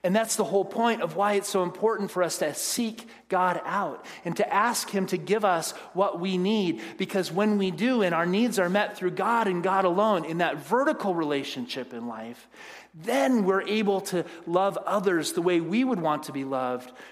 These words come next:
because it doesn't matter how they respond to us. We hope that it, we will win them, but if they don't, that's not our job, that's God's job.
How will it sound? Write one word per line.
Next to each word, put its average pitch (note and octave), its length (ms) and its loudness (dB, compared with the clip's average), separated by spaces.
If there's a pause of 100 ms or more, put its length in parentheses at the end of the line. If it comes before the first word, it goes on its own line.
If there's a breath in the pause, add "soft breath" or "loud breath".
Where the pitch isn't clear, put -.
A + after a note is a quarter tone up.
because F#3 280 -4
it F#3 80 -8
doesn't F3 460 -4
matter E3+ 440 0
how D3+ 360 -4
they D3 160 -4
respond C#3 540 -6
to A#2+ 160 -6
us. - 420 -12 (800)
We D3 100 -8
hope G#3 440 -2
that D#3 260 0
it, F3 160 -2
we D#3 120 -2
will C#3 220 -2
win F#3+ 260 2
them, C3 360 -4 (500 loud breath)
but F#3 160 0
if - 140 -10
they C#3 160 -2
don't, D#3 440 0 (360 loud breath)
that's D3+ 260 -4
not D#3 180 -4
our C#3+ 200 -4
job, A#2+ 340 -6
that's C3 260 -10
God's A#2 360 -12
job. G2 160 -18